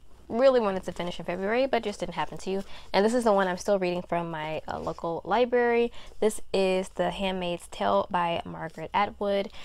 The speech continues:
If you've seen the Hulu series, you already know what this is about. And of course, this is a very, very famous book and series, so you might already know the premise of this. But we're basically following a, um, it's a futuristic,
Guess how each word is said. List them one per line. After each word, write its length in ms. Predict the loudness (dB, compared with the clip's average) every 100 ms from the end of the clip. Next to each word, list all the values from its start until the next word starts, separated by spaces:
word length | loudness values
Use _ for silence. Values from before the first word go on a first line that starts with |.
| -14 -4
If 300 | 2 2 0
you've 220 | -6 -6
seen 340 | -6 -4 -4 -4
the 60 |
Hulu 760 | -6 -4 -4 -2 -2 -2 -4 -4
series, 280 | -4 -2 -2
you 60 |
already 160 | -2 -2
know 120 | -4
what 100 | -6
this 140 | -8 -8
is 80 |
about. 420 | -8 0 4 4 0 -8 -10 -2
And 260 | 4 4 4
of 120 | 0
course, 180 | 0 0
this 160 | 0 -2
is 120 | -4
a 60 |
very, 280 | -2 -2 -2
very 240 | -2 -4 -4
famous 460 | -2 -2 -2 -6
book 360 | -8 -4 -4 -4
and 120 | -10 -8
series, 500 | -4 -2 -2 -4 -6
so 120 | -2
you 140 | -2 0
might 120 | -2
already 240 | -2 -4
know 380 | -4 -2 -2 -4 -6 -8
the 120 | -8
premise 380 | -6 -6 -6 -6
of 60 |
this. 240 | -6 -6 -8 -12 -6 2
But 120 | 4
we're 80 | 6
basically 640 | 6 4 -2 0 2 0 0
following 560 | 2 2 2 -2 -4 -2
a, 500 | -2 0 -2 -2 -4 -6 -10 -12 -4
um, 440 | 0 0 -2 -6 -8 -8
it's 180 | -2 2
a 300 | 2 2 -2 -8 -16 -18 -18 -16 -12 -12 -12 -14 -18 -18 -16 -12
futuristic, 1160 | -4 -4 0 2 4 2 0 -4 -2 -4 -4 -10